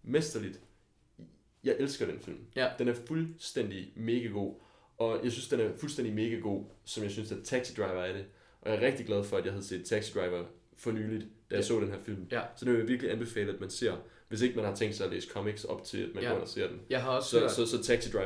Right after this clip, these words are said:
Speaker 1: er virkelig, virkelig en god, øh,
Speaker 2: Ja, det kan
Speaker 1: ting at
Speaker 2: jeg,
Speaker 1: få tjekket af.
Speaker 2: det, det kan jeg sagtens tilskrive mig, og jeg har hørt, at hvis man har mulighed for det, så kunne man også med fordel se, øh, en anden halvfjerdser Scorsese-film, der hedder King of Comedy, med, øh, Robert De Niro,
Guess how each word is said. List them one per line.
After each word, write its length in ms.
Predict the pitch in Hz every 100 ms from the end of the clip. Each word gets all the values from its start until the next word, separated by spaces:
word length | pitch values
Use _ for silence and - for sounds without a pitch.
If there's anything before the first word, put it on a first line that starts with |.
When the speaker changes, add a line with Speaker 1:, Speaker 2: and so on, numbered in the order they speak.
| 95
Speaker 1:
er 40 |
virkelig, 420 | 101 117 107 85 117
virkelig 320 | 113 - -
en 100 | 101
god, 220 | 98 90 - -
øh, 380 | - 104 101 143
Speaker 2:
Ja, 100 | 143 - - - - - -
det 100 | 160
kan 120 | 151
Speaker 1:
ting 120 | 120
at 60 | 98
Speaker 2:
jeg, 80 | 104
Speaker 1:
få 60 |
tjekket 260 | - 98 92
af. 160 | 90 -
Speaker 2:
det, 100 | 175 - -
det 100 | 156
kan 60 |
jeg 80 | 120
sagtens 360 | 127 127 123 -
tilskrive 360 | 135 123 123 113
mig, 160 | 107
og 120 | 113
jeg 100 | 113
har 180 | 113 123 -
hørt, 260 | 170 113 -
at 80 | 110
hvis 240 | 110 -
man 100 | 107
har 80 | 113
mulighed 280 | 131 127 113
for 120 | 113
det, 160 | 110
så 120 | 104 120
kunne 280 | - 123
man 100 | 113
også 360 | 110 117 - -
med 100 | 117
fordel 460 | - 131 139 101 104
se, 360 | - 120 107 -
øh, 260 | 98 98
en 100 | 107
anden 540 | 110 123 143 120 104 104
halvfjerdser 520 | - 110 113 110 120
Scorsese-film, 800 | - 107 123 113 117 117 104 101
der 60 |
hedder 240 | 104 104 101
King 220 | - 123
of 80 | 123
Comedy, 380 | 127 113 117 107 - - - _ _ _ -
med, 340 | 113 104 98
øh, 160 | 98 110
Robert 220 | 107 110
De 60 |
Niro, 280 | 107 104 113